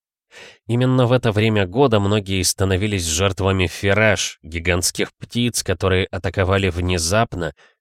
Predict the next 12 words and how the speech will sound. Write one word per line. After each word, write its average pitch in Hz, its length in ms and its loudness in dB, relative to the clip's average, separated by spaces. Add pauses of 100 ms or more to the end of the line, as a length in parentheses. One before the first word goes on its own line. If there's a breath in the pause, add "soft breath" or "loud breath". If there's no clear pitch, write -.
мгновенно 113 640 2
вскрывали 113 500 -2
человека 104 540 0
когтями 120 640 -2
и 120 80 -2
уносили 110 560 0
свои 90 280 0
жертвы, 101 500 -2
чтобы 113 340 -2
сожрать 92 680 -2
их 90 200 -6
живьем. 87 640 -2